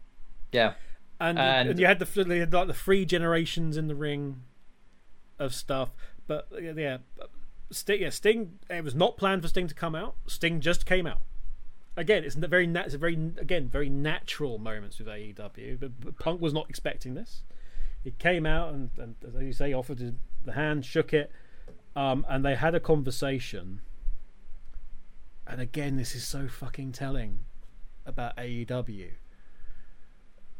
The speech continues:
Speaker 2: And that, because Punk, Punk wasn't sure, you know, is, is this, is, is this part of a,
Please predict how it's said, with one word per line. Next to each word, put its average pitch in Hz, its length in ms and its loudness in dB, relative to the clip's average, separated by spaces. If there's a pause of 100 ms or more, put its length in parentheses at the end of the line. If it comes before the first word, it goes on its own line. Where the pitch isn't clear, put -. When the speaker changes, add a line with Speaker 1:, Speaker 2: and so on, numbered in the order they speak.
(1400)
Speaker 2:
And 127 400 -2
that, 127 180 -8 (800)
because - 340 0 (360)
Punk, - 300 0
Punk 180 180 6
wasn't 160 240 2
sure, 175 560 6 (180)
you 156 120 0
know, 135 140 4
is, 143 120 2
is 156 120 -2
this, 160 160 4
is, 151 140 2
is 208 140 -2
this 196 140 4
part 156 340 0
of 131 100 -6
a, 127 180 2